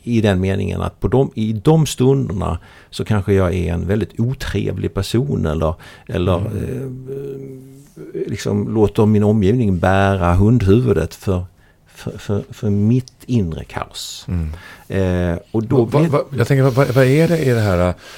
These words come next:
Speaker 2: om du kan formulera det på det här sättet, vad är det ändå då som att du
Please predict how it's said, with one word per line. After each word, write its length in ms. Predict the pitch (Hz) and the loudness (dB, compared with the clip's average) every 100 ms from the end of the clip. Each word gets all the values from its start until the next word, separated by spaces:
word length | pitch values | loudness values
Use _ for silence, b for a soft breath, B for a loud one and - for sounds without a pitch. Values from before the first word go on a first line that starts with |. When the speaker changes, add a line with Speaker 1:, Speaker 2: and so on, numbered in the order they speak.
| B B | B B
Speaker 2:
om 140 | 113 | 2
du 80 | 110 | 2
kan 320 | 107 113 113 - | 2 0 0 -4
formulera 520 | - 117 113 151 160 | 0 2 4 4 2
det 60 | 156 | 0
på 80 | 147 | 0
det 60 | |
här 80 | 82 | -2
sättet, 400 | - 78 - - | -2 -4 -4 0
vad 120 | 104 | 4
är 100 | 101 | 6
det 100 | 98 | 6
ändå 300 | 104 107 95 | 2 0 2
då 120 | 101 90 | 4 4
som 140 | 95 | 2
att 120 | 90 | 0
du 320 | 95 90 87 | 2 0 0